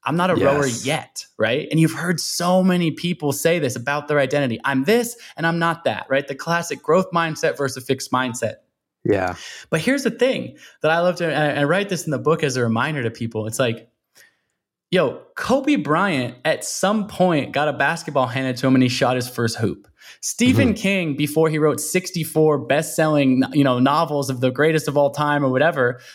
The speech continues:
Speaker 1: you know, he sat down and wrote a paragraph, a, a, an essay, a, a something. Meryl Streep tried out for her,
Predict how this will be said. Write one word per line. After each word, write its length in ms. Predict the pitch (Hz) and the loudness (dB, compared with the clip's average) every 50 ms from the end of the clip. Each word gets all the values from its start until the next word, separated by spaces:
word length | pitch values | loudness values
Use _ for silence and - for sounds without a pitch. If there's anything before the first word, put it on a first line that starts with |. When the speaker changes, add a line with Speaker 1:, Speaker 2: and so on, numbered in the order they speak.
| - - | -10 -2
Speaker 1:
you 80 | - 180 | 0 0
know, 60 | 175 | 0
he 180 | 165 - 269 | 2 0 0
sat 320 | 285 - - 247 247 247 247 | 0 2 2 0 0 2 0
down 260 | 233 254 254 233 190 | 0 0 2 0 -2
and 140 | 127 135 135 | -2 0 2
wrote 160 | 180 202 202 | 2 2 2
a 40 | 190 | 0
paragraph, 600 | - - 196 202 202 170 - 139 120 110 110 - - | 0 0 0 0 0 0 0 0 0 0 -4 -8 -10
a, 100 | - 123 - - 156 | -10 -10 -6 -2 2
a, 60 | 165 | 2
an 200 | 160 147 - 160 | 2 2 0 -4
essay, 640 | - - 196 196 196 - - 151 135 120 110 110 113 | -2 -2 -2 -4 -2 0 0 0 2 2 0 -2 -2
a, 220 | - 147 151 135 - | -2 0 0 0 0
a 60 | 147 | -2
something. 400 | - - - 185 185 - 131 117 | -4 -2 -2 -2 -2 -2 -2 0
Meryl 320 | 120 135 180 220 233 233 226 | 0 2 2 2 2 2 0
Streep 400 | 226 - - 226 247 220 - - | -2 -2 0 0 0 0 0 -2
tried 260 | - 185 180 185 196 | 0 0 0 2 2
out 160 | 196 185 170 | 0 0 0
for 140 | - 180 160 | 0 0 2
her, 200 | 170 165 151 | 2 0 0